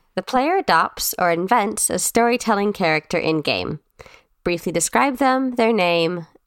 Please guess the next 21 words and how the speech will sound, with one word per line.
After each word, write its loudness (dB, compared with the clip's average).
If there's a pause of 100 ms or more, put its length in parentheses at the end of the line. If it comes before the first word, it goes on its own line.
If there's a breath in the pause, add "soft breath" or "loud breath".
(160)
what -4
they 0
sound 0
like. -8 (640 soft breath)
This -4
may -2
be -2
an -2
old -2
bard, 2
an -4
entertainer 0
on 0
T -2
V, 0
a -2
parent -2
with -6
a -8
bedtime -2
book, -4